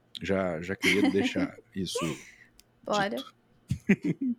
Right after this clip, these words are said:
Speaker 1: Front-end ou
Speaker 2: Back-end.
Speaker 1: back-end? Chapéu ou boné?
Speaker 2: Chapéu.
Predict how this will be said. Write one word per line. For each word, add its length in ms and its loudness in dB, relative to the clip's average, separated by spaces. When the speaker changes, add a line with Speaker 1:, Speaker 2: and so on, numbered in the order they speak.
Speaker 1:
Front-end 600 4
ou 80 6
Speaker 2:
Back-end. 320 4
Speaker 1:
back-end? 380 -12
Chapéu 760 4
ou 140 4
boné? 400 2
Speaker 2:
Chapéu. 580 2